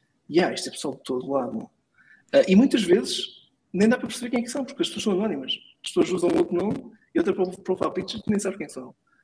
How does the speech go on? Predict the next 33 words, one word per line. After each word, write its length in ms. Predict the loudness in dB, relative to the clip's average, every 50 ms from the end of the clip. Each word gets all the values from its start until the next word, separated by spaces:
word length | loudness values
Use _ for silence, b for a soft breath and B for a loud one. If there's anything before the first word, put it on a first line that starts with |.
| _ _ -6
E, 140 | 0 4
na 100 | 4 4
verdade, 380 | 4 4 0 -2 -2 -2 -4 -4
se 60 | -6
pensares 240 | -8 -6 -6 -4 -2
bem, 80 | -2 0
não 60 | 0 0
interessa 240 | -2 -2 -4 -4
muito. 320 | -4 -4 -4 -6 -10 -14 -20 _ _ _ _ _ _ _ 0
Desde 200 | 0 0 0 0
que 60 | 0
eles 100 | 0 0
partilhem 280 | 0 -2 -2 0 2 2
da 60 | 2
tua 160 | 2 4 4
ideia 420 | 4 4 4 4 4 2 2 0 -6 B B B B B B B
e 140 | -8 -8 -8
que 240 | -6 -2 0 0 0
contribuam 680 | 0 -4 -6 -2 -4 -2 -2 0 -2 -2 -2 -4 -6
com, 600 | -6 -6 -4 -4 -2 -2 -4 -6 -8 -10 -14 -16 -18 _ -10
eh, 380 | -8 -8 -6 -8 -8 -8 -10 -12 -8 -4
para, 180 | -2 -2 -2 0
para 120 | 0 0
a 40 | 2
ideia, 500 | 2 2 2 2 4 2 2 0 -4 -10 _ _ _ _ _ _ _ _ -18 -14
eh, 800 | -12 -12 -12 -12 -12 -10 -8 -8 -10 -10 -12 -14 -12 -4 0 4
amigos 220 | 6 6 6 6
já 80 | 6 4
mesmo, 240 | 4 4 2 2 0
siga 180 | 0 0 0 0
a 20 |
fazer 180 | 2 0 -2 -2
isto. 180 | -4 -8 -10